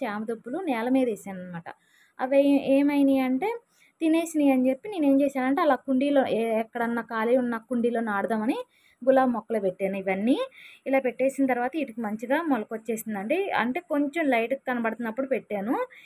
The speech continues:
ఇలా పెట్టేసిన తర్వాత దీనికి ఇదిగో ఇలా వచ్చేసింది.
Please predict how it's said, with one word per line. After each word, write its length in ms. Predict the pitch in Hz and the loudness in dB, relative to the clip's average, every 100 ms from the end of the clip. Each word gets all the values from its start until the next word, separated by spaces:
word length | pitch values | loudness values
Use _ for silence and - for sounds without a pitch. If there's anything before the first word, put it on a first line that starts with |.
| _ | _
ఇలా 120 | 254 247 | -2 -2
పెట్టేసిన 440 | 226 240 240 240 | -2 -6 -6 -4
తర్వాత 240 | 220 214 226 | -2 -2 -4
దీనికి 440 | 320 240 220 226 339 226 214 | -2 0 0 -4 -6 -6 -6
ఇదిగో 180 | 214 254 | 2 4
ఇలా 240 | 269 196 | 4 2
వచ్చేసింది. 560 | 190 180 214 - 190 175 | -2 -4 -10 -12 -12 -14